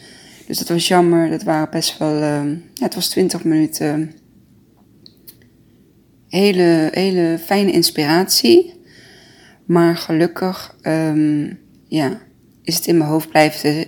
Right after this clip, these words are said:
blijven zitten. En ga ik het nu opnieuw met jullie delen.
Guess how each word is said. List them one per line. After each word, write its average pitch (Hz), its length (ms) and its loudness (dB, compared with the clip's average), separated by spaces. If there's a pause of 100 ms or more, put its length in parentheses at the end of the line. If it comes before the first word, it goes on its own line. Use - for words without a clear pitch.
blijven 147 300 0
zitten. 190 440 -4 (760)
En 160 260 2
ga 147 200 -4
ik 151 100 -6
het - 140 -8
nu 151 380 2
opnieuw 220 340 0
met 277 160 0
jullie 208 180 -2
delen. 175 440 0